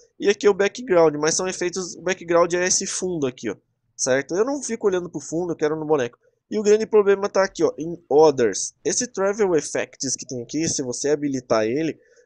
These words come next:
o que que acontece? Você vê o splash da água, vê tudo a imagem de fundo e acaba perdendo, né? Eu posso até ativar aqui, você acaba, digamos, perdendo F P S dentro do jogo. Aqui não vai fazer tanto, tanta importância.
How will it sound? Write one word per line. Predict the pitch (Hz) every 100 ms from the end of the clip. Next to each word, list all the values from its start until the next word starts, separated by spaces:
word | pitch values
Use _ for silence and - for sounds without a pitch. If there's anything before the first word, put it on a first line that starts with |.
| -
o |
que | 143 165
que |
acontece? | 175 175 156 127 131
Você | 139 147 - 170
vê | 185
o |
splash | 175 - 151 143 -
da | 160
água, | 151 165 165
vê | 139 143
tudo | 196 208 214 - _ _
a | - 156
imagem | 156 147 143 156
de |
fundo | 147 - 190 170
e | 175
acaba | 175 170 170 175 _ 165 170 156 -
perdendo, | 196 190 165 165 131 107
né? | 117 127
Eu |
posso | 127 147 160
até | 175
ativar | 202 202 160
aqui, | 143 170
você | 165
acaba, | 160 - 165 160
digamos, | 147 151 -
perdendo | 175 170 135 160
F | 156 -
P | 151
S | 135 139 143
dentro | 147 160
do | 156
jogo. | 160 127 117
Aqui | 120 170
não | 175 165
vai | 160
fazer | 160 143 160 _ _ _ _ _ -
tanto, | 151 160 165 160 151
tanta | 147 147
importância. | 151 175 165 127 110 -